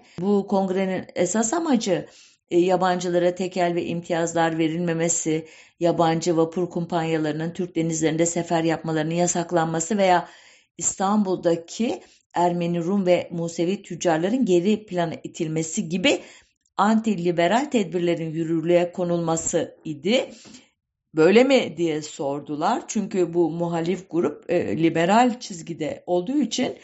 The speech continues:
bu, e, tedbirlerin açıkçası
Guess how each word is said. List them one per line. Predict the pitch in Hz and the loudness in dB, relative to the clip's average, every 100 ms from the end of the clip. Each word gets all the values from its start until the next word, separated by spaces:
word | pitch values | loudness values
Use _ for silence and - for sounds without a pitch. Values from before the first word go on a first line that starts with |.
| - | -6
bu, | 175 214 190 - 170 160 160 | 2 4 4 4 2 2 -4
e, | |
tedbirlerin | 170 165 156 165 165 170 175 294 269 - _ | 0 -2 0 0 2 2 2 0 -4 -10 _
açıkçası | 160 - - - 175 - 254 - | -8 -8 -8 -2 -2 2 2 2